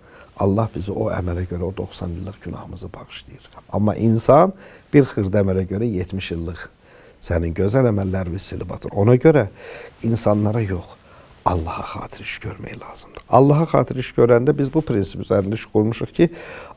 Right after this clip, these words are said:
Allaha xatir atılan addım əbəd olur. Həm o dünya üçün, həm bu dünya üçün.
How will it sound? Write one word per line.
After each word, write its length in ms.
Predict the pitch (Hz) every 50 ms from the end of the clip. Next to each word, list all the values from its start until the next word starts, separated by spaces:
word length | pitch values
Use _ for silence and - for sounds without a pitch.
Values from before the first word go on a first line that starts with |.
| _ -
Allaha 500 | - 113 123 120 123 131 127 120 170 175
xatir 320 | - - 120 110 - - 95
atılan 400 | 98 95 - 90 87 87 87 80 -
addım 640 | - 107 113 110 - - - 135 143 160 175 185 180 - - _ _ _ - - -
əbəd 340 | 90 87 82 87 85 85 85
olur. 360 | 76 - - - - - - - _ _ _ _ _ _ _ _ - - - - _ _
Həm 220 | - 101 101 104
o 60 | 127 151
dünya 300 | 147 156 127 107 101 90 90 90
üçün, 220 | 87 - - 60 - - - _ -
həm 160 | - 92 90 85
bu 60 | 90
dünya 300 | 80 85 87 85 - - -
üçün. 220 | - - - -